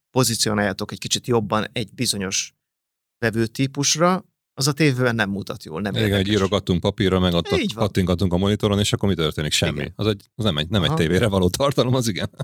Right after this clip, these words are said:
Speaker 1: Igen. De az, hogy át kell alakítani a poszterüket, mert az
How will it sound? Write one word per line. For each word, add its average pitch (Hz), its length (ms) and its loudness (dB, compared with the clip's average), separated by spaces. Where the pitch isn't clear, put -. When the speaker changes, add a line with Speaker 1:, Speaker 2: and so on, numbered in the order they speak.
Speaker 1:
Igen. 165 260 -20
De 147 100 -2
az, 196 140 -2
hogy 143 280 -4
át 185 200 -2
kell 127 160 0
alakítani 110 540 -2
a 110 180 0
poszterüket, 110 680 -4
mert 104 180 -2
az 107 260 -4